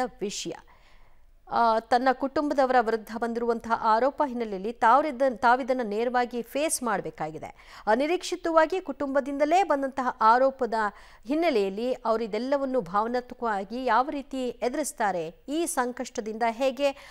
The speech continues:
ಅವರು ಪಾರಾಗ್ತಾರೆ, ರಾಜಕೀಯ ಸಂಘರ್ಷ ಏನು, ರಾಜಕೀಯ ಸಂಘರ್ಷ ಮಾಡದ ಹೊರತು ಅಧಿಕಾರ ಉಳಿಯದು ಅನ್ನುವಂತಹ, ಆ, ಭಾವನೆ ಈಗಾಗಲೇ ಸಿದ್ದರಾಮಯ್ಯನವ್ರಿಗೆ ಬಂದಿದೆ.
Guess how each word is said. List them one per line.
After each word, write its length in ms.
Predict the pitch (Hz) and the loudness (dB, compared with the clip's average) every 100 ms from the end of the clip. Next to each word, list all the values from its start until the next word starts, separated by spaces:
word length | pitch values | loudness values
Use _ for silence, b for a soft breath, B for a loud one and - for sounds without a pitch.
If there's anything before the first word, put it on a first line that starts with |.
| B | B
ಅವರು 180 | 254 285 | 2 2
ಪಾರಾಗ್ತಾರೆ, 1080 | - 269 277 339 302 - - 202 185 185 - _ _ b b b b _ | 6 10 12 10 6 2 -2 -2 -2 -8 -12 _ _ b b b b _
ರಾಜಕೀಯ 580 | 202 294 359 403 403 381 | 2 6 6 4 0 -2
ಸಂಘರ್ಷ 500 | - 262 240 247 - 233 | 0 0 0 -2 -2 -2
ಏನು, 400 | 190 170 170 - - | -2 -6 -14 -16 -8
ರಾಜಕೀಯ 580 | 226 247 254 311 339 339 | 4 6 6 0 -2 0
ಸಂಘರ್ಷ 520 | 320 294 269 262 - 294 269 | 0 -2 0 -2 0 2 4
ಮಾಡದ 360 | 226 233 233 | 2 0 0
ಹೊರತು 580 | 214 180 185 - 202 - 208 | -2 -2 -10 -8 -8 -4 -2
ಅಧಿಕಾರ 500 | 214 269 262 240 247 - | -2 -4 0 2 2 -2
ಉಳಿಯದು 440 | 233 233 220 226 | -2 -2 -2 -4
ಅನ್ನುವಂತಹ, 680 | - 214 220 208 214 208 226 302 302 B B B - - | -6 -6 -8 -8 -4 -2 4 4 2 B B B -20 -8
ಆ, 280 | 233 220 208 202 - - - 208 | 2 4 4 2 -10 -20 -12 2
ಭಾವನೆ 520 | 233 277 370 392 285 | 8 8 8 2 2
ಈಗಾಗಲೇ 380 | 220 214 233 240 | 4 4 2 -4
ಸಿದ್ದರಾಮಯ್ಯನವ್ರಿಗೆ 720 | 214 190 196 185 185 240 220 | -4 -2 -2 -2 -6 -8 -8
ಬಂದಿದೆ. 320 | 165 135 120 | -8 -8 -14